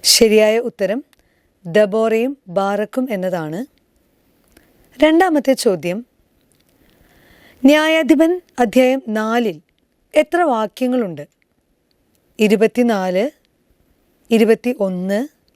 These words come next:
പതിനെട്ട്, മുപ്പത്തൊന്ന്. ശരിയായ ഉത്തരം ഇരുപത്തിനാല് എന്നാണ്. അടുത്ത ചോദ്യം, ഹറോഷെത്ത് ഹഗോയിമിൽ വസിച്ചിരുന്ന സേനാപതി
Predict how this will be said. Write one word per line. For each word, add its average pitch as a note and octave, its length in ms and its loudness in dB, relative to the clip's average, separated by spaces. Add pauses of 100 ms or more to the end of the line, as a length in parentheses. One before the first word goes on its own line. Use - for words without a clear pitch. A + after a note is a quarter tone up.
(600)
പതിനെട്ട്, B3 640 2 (640)
മുപ്പത്തൊന്ന്. G3+ 560 -2 (960)
ശരിയായ A3 500 2 (140)
ഉത്തരം A3 300 -6 (500)
ഇരുപത്തിനാല് G#3+ 1000 -2 (160)
എന്നാണ്. F3+ 420 -4 (1800)
അടുത്ത E4+ 220 2 (120)
ചോദ്യം, G#3 340 4 (840)
ഹറോഷെത്ത് D#4+ 800 0 (260)
ഹഗോയിമിൽ C4 680 2
വസിച്ചിരുന്ന G3+ 600 -6 (640)
സേനാപതി D4+ 720 2